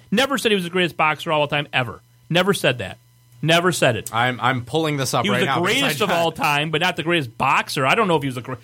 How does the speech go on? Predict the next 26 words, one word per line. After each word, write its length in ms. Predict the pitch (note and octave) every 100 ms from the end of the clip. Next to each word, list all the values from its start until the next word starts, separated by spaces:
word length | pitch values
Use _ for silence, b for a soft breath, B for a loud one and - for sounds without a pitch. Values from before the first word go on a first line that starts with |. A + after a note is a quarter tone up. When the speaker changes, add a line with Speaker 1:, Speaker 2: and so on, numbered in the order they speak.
| B
Speaker 1:
I 80 | G#3+
don't 80 | A#3+
know 40 |
if 20 |
he 60 | D#3+
was 40 |
better 180 | B2+ D3+
than 120 | C3
Sugar 340 | A2+ E3 C#3 C3+
Ray 160 | C3
Robinson. 680 | A#2+ A2 A#2 C#3 C#3 E3+ F3 B -
I 40 |
don't 60 | A3+
know 60 |
if 40 | F#3+
he 60 |
was 80 | C#3
better 160 | D3+ C#3+
than 140 | B2
Joe 180 | A2+ C3
Louis. 540 | B2 A#2+ A#2+ E3 G#3+
I 80 | G#3
have 140 | C4+ F#3
no 160 | C3
idea. 640 | A2+ G#2+ - G#2+ A2 E3 F#3+ - - - - A3
Speaker 2:
Okay. 240 | A#3+